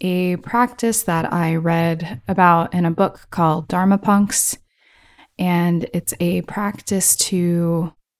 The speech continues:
let go of tension. So if you find yourself feeling particularly stressed, or maybe just noticing that you're holding a lot of tension in your body, in your jaw, in your neck,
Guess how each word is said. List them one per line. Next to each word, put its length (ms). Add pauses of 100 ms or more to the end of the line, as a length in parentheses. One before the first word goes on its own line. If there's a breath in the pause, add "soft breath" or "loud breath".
(180)
let 320
go 300
of 760
tension. 600
So 180
if 140
you 60
find 260
yourself 420
feeling 320
particularly 680
stressed, 800 (760 soft breath)
or 720 (400)
maybe 260
just 260
noticing 520
that 280
you're 120
holding 920 (300)
a 80
lot 220
of 80
tension 380
in 100
your 100
body, 380
in 100
your 80
jaw, 600
in 200
your 140
neck, 480